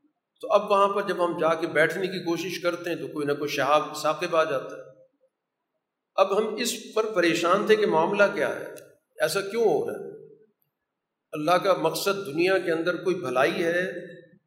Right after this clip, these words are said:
یا اللہ تعالیٰ کا مقصد کوئی تباہی ہے؟ چنانچہ اسی مقصد کے لیے ان نے مختلف جگہوں پر اپنے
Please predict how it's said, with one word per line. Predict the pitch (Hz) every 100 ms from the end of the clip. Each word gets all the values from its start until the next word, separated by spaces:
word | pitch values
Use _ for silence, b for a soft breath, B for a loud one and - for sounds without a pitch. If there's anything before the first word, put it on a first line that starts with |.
| _
یا | 135 196
اللہ | 185 180 175
تعالیٰ | 170 175 175
کا | 165
مقصد | 151 147 175 175 - - - -
کوئی | 165 165
تباہی | 165 151 156 151
ہے؟ | - - - - - - _ _ _ _ _ _ _ _ _ _ _ _ _ _ _ _ _ _ _ _ _ _ _ _ _ _ _ _ _ _ -
چنانچہ | 156 190 214 202
اسی | 190 214
مقصد | 185 185 - 226 -
کے | 190
لیے | 190 196 175
ان | 175
نے | 175
مختلف | 165 170 202 196 131
جگہوں | 156 170
پر | 151 131 - - - -
اپنے | 156 156 170 175